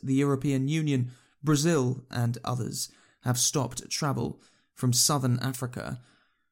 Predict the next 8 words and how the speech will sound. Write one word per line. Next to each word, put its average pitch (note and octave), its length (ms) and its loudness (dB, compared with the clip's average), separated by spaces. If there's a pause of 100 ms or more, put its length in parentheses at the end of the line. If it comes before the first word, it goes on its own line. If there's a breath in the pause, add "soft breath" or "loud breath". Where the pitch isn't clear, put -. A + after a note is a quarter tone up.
(160)
Israel C#3 580 4
and B2+ 180 0
Morocco B2+ 720 0 (420 soft breath)
have C3 100 0
stopped - 340 0 (220)
all C#3+ 520 4
international B2 760 -4
travel. F2 640 -8